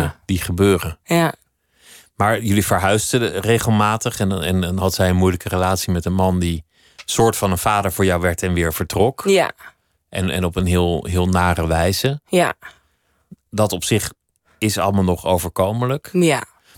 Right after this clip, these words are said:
Speaker 2: Maar, maar wat is eigenlijk het moment geweest dat, dat het met jou ontspoorde als tiener?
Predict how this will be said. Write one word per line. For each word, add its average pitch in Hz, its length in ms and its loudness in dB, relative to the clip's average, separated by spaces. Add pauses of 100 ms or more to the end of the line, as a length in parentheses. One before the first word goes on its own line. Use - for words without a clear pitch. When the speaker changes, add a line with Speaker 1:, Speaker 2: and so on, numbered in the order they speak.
Speaker 2:
Maar, 113 120 0
maar 123 120 0
wat 139 160 0
is - 60 -6
eigenlijk 131 340 -4
het 110 100 -4
moment 120 320 0
geweest 110 420 -2
dat, - 240 -4
dat 107 100 0
het 101 120 -4
met 101 180 2
jou 101 340 2 (160)
ontspoorde - 600 -2
als 82 200 -6
tiener? 87 440 -4